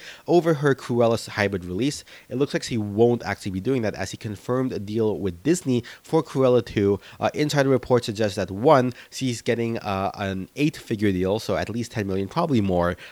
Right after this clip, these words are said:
uh, for her new feature, uh, compared to the eight million dollars, uh, for her first film.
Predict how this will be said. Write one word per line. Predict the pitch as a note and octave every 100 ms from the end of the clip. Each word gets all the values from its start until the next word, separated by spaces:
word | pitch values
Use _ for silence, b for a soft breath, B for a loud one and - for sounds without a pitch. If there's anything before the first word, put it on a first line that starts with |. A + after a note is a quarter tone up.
| B
uh, | G2+ G2+ F#2+
for | - - C3
her | B2 A2+
new | A2
feature, | G2 G2 F#2 G2 F#2+ B B
uh, | G#2
compared | - A2 - -
to | -
the | G#2+ -
eight | A#2 A#2
million | A#2 G#2 G2+
dollars, | F#2 F2 F#2 F#2 F2+ -
uh, | F2+ E2
for | - F#2+
her | F2
first | - D3 C#3+
film. | - G#2+ G2